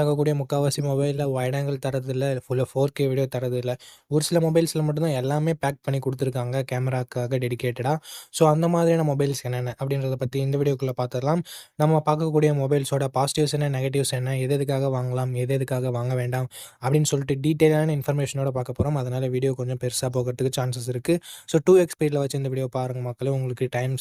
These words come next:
சேவ் ஆகும். And என் வரைக்கும் ஸ்கிப் பண்ணாம பாருங்க, அப்படின்னா மட்டும்தான் சொல்றது உங்களுக்கு முழுமையா புரியும். நீங்களும் ஒரு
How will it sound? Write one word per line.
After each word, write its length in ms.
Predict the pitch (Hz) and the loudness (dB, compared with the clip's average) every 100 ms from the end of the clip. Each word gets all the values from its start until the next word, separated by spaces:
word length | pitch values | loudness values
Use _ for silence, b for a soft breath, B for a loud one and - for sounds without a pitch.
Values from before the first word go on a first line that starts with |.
| 135 | -2
சேவ் 220 | 127 123 | 0 0
ஆகும். 260 | 120 131 175 B B B - | 2 2 0 B B B 0
And 80 | 156 151 143 | 2 4 2
என் 160 | 165 202 | 2 4
வரைக்கும் 280 | 190 175 180 160 | 4 4 0 -2
ஸ்கிப் 200 | 160 156 | -4 0
பண்ணாம 280 | 165 156 147 139 | 0 2 0 0
பாருங்க, 240 | 135 139 | 0 2
அப்படின்னா 200 | 143 135 131 | 0 0 -2
மட்டும்தான் 300 | 131 160 165 | -2 -2 -2
சொல்றது 380 | - 147 165 165 | 0 2 2 2
உங்களுக்கு 240 | 160 135 135 | 0 0 0
முழுமையா 300 | 139 147 147 | 0 0 0
புரியும். 220 | 139 160 147 | 2 2 2
நீங்களும் 320 | 143 139 151 | 0 0 0
ஒரு 80 | 143 | 0